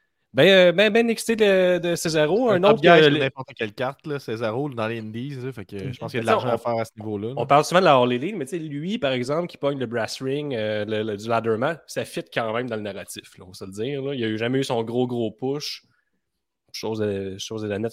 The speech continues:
Speaker 1: peut-être qu'il l'aura pas à All Elite, mais mettons qu'il arrive à Revolution puis qu'il est le sixième homme, euh, du ladder match puis qu'il pogne le brass ring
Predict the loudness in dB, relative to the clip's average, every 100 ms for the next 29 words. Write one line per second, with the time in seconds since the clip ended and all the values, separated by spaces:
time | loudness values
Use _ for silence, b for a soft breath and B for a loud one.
0 | -6 -8 0 2 4 4 4 2 0 -4
1 | -4 -4 -2 -2 -2 0 0 0 0 2
2 | 0 -2 -4 -4 -4 -2 -4 -8 -8 -6
3 | -6 -6 -8 -4 -4 -2 -2 -2 -4 -4
4 | -6 -8 -8 -6 -4 -2 -2 -4 -6 -10
5 | -8 -6 -6 -8 -6 -8 -10